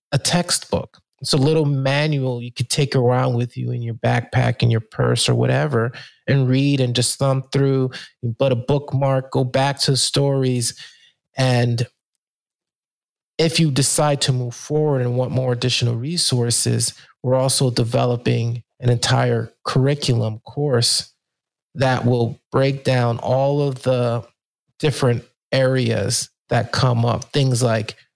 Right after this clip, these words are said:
protein, things like chi-, dairy, meat substitutions, even going into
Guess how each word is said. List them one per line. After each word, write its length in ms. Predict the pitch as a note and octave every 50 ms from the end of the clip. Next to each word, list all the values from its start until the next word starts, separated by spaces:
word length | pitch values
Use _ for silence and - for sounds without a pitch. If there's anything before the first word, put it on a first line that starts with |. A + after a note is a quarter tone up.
| _ _ _ _
protein, 760 | _ - C#3+ C3+ C3+ C3+ - - - B2+ A#2 G#2+ G#2+ G#2+ A2+ - _ _ _ _ _ -
things 180 | C3 C3 A#2+
like 280 | B2+ A#2 A2 A2 - -
chi-, 280 | - - - - D#3+
dairy, 640 | C#3 B2 C#3+ D3 C#3+ C3+ B2+ A#2 A2+ G#2 A2 A2+ - - - _ _ _ _ _ _ _ _ _ _ _ - D#3 - _ - -
meat 280 | D3 C3+ C#3+ C#3+ D3+ -
substitutions, 1000 | - - D3 B2 - - C3 A#2+ - - C3+ B2 A2+ - - G#2 G2 F2 - - _ _ _ _
even 240 | - D3+ E3 E3+ F3 D#3
going 300 | D3+ D#3+ E3 D#3+ D#3+ D#3
into 640 | D3+ C#3+ C#3+ - - - C#3+ C3+ C3 B2+ C3 B2+